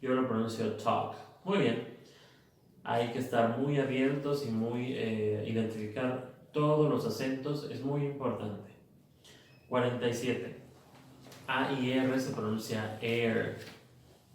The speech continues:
Chair, fair,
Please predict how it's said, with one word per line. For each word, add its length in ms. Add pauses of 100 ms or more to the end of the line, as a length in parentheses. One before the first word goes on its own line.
(420)
Chair, 840 (640)
fair, 800